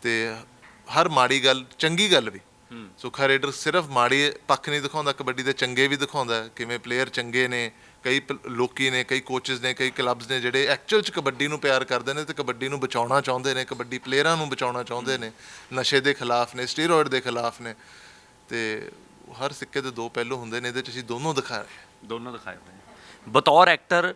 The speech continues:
Speaker 2: ਅ, ਬੰਦੇ ਨੂੰ ਇੱਕ ਕਿਰਦਾਰ ਚੰਗਾ ਕਰਨ ਦਾ ਮੌਕਾ ਮਿਲ ਜੇ
Speaker 1: ਜੀ।
Speaker 2: ਤਾਂ ਬਹੁਤ ਵੱਡੀ ਗੱਲ ਹੁੰਦੀ ਹੈ,
Speaker 1: ਬਿਲਕੁਲ।
Speaker 2: ਹੈ ਨਾ? ਖੁਸ਼ਨਸੀਬ ਹੁੰਦੇ ਨੇ ਉਹ
Speaker 1: ਹਾਂਜੀ।
Speaker 2: ਜਿਨ੍ਹਾਂ ਨੂੰ ਮਿਲਦੇ ਆ। ਸੋ ਮੈਂ ਤੁਹਾਨੂੰ ਵੀ ਉਹਨਾਂ ਖੁਸ਼ਨਸੀਬਾਂ 'ਚੋਂ ਮੰਨਦਾ
Speaker 1: ਬਿਲਕੁਲ।
Speaker 2: ਕਿ ਤੁਹਾਨੂੰ ਇਹ ਕਿਰਦਾਰ ਨਿਭਾਉਣ ਦਾ ਮੌਕਾ ਮਿਲਿਆ, ਕਿਉਂਕਿ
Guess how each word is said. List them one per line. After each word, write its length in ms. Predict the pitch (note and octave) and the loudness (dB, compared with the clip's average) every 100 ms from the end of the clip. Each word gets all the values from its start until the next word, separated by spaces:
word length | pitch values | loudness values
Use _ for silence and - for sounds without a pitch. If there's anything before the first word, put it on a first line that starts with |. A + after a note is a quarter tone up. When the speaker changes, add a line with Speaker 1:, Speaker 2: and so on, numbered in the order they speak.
| - | -10
Speaker 2:
ਅ, 760 | - _ _ _ - C3+ C3 B2+ | -20 _ _ _ -10 0 2 2
ਬੰਦੇ 400 | A2+ B2 B2+ C#3 | 2 -2 0 0
ਨੂੰ 320 | C#3+ D3 C#3+ | 0 0 -2
ਇੱਕ 260 | C3+ A#2+ C3+ _ | -4 -4 -8 _
ਕਿਰਦਾਰ 520 | - A2+ A2 A2 A2+ A2 | -2 2 8 8 8 6
ਚੰਗਾ 380 | - G#2+ A2 | -2 0 0
ਕਰਨ 300 | G#2+ A2 G#2 | 0 0 0
ਦਾ 100 | G#2 | 0
ਮੌਕਾ 320 | G#2 G2 - G2+ | 0 -2 0 0
ਮਿਲ 200 | G2+ F#2+ | 0 -4
ਜੇ 200 | F#2 F#2 A#2+ | -6 -10 -16
Speaker 1:
ਜੀ। 140 | F#2 - | -20 -6
Speaker 2:
ਤਾਂ 120 | B2+ | -2
ਬਹੁਤ 460 | G#2+ G2 A#2+ C3 - | -2 0 0 0 0
ਵੱਡੀ 500 | B2+ A2 G2+ G#2 A2+ | -4 0 -2 0 -2
ਗੱਲ 160 | A2+ G#2 | 0 -2
ਹੁੰਦੀ 340 | G2 F2 F2 | -8 -10 -14
ਹੈ, 80 | E2+ | -14
Speaker 1:
ਬਿਲਕੁਲ। 460 | - - - - - | -18 -20 -20 -12 -4
Speaker 2:
ਹੈ 40 | |
ਨਾ? 180 | C#3+ F3+ - - | -4 -4 -10 -8
ਖੁਸ਼ਨਸੀਬ 500 | D3 D3+ D3 C#3+ C3+ | -2 2 2 2 -2
ਹੁੰਦੇ 240 | A#2+ G#2+ | 0 0
ਨੇ 80 | G#2+ | 0
ਉਹ 140 | G#2+ B2 | -2 -4
Speaker 1:
ਹਾਂਜੀ। 120 | D3 | -4
Speaker 2:
ਜਿਨ੍ਹਾਂ 220 | A2+ A2 | 0 0
ਨੂੰ 80 | A2+ | 0
ਮਿਲਦੇ 300 | G2 F#2 B2 | -4 -4 -6
ਆ। 120 | D#3 | -6
ਸੋ 380 | - B2 A2+ A2 - - - - | -6 -4 -2 -2 -8 -20 -16 0
ਮੈਂ 140 | A2 | 0
ਤੁਹਾਨੂੰ 280 | B2 A#2+ G#2+ | 4 4 4
ਵੀ 80 | A#2+ | 0
ਉਹਨਾਂ 220 | B2+ C3 | 0 0
ਖੁਸ਼ਨਸੀਬਾਂ 540 | B2 G#2+ A2+ A2+ A2 | -2 -4 -4 -4 -2
'ਚੋਂ 120 | G#2 A2+ | -2 0
ਮੰਨਦਾ 280 | G2 F#2+ | -2 -2
Speaker 1:
ਬਿਲਕੁਲ। 360 | A2+ A2+ - A2+ | -8 -10 -16 -6
Speaker 2:
ਕਿ 80 | B2+ | 2
ਤੁਹਾਨੂੰ 320 | B2 A#2 A#2 | 4 4 4
ਇਹ 60 | A#2+ | 2
ਕਿਰਦਾਰ 400 | A#2+ G2+ G2+ G2 | 0 6 6 4
ਨਿਭਾਉਣ 300 | G#2 A2 G2 | 0 -2 0
ਦਾ 100 | G2+ | -2
ਮੌਕਾ 320 | G2+ - G#2 | -4 -2 -4
ਮਿਲਿਆ, 240 | G#2 C3 | -2 -8
ਕਿਉਂਕਿ 380 | C#3+ C#3 C#3 D3+ | -8 -10 -6 -6